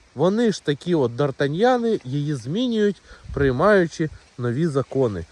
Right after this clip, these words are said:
І у них вони є, але чомусь вони їх, е, прийняти вже другий рік війни,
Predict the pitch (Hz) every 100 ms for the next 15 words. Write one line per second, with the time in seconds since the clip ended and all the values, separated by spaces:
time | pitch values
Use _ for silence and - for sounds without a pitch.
0 | - - - 131 143 170 170 143 127 127
1 | 127 233 233 - - - - 147 165 -
2 | 185 208 160 156 175 160 - - - -
3 | - - - 147 147 143 135 113 _ -
4 | 165 220 262 190 156 147 156 - - -
5 | - - - - - - - 175 196 147
6 | 147 135 160 165 233 262